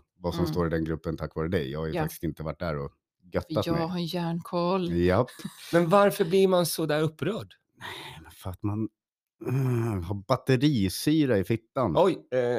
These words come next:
Speaker 3: det här får vi klippa lite.
Speaker 1: <laughs>
Speaker 3: Så har jag klippt bort
Speaker 1: Ja,
Speaker 3: det.
Speaker 1: jag tror det är det som händer.
Speaker 3: <laughs> Det, det är det som händer.
Speaker 1: Det bara bubblar.
Speaker 3: Men vad tyckte du om,
Speaker 1: Kemi.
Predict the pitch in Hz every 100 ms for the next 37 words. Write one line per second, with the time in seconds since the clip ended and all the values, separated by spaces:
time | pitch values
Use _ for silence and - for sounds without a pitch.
0 | 90 135 151 143 131 123 - 107 92 87
1 | - - _ _ - - - - - 120
2 | - - - - - - - - - -
3 | - - 311 - 98 98 104 113 - 156
4 | 143 101 104 - 92 101 110 78 60 _
5 | _ _ _ - - - _ _ _ -
6 | - 107 - 92 - 87 80 78 82 80
7 | 76 101 107 90 85 110 87 82 95 143
8 | 165 180 180 190 - 180 208 202 170 151
9 | -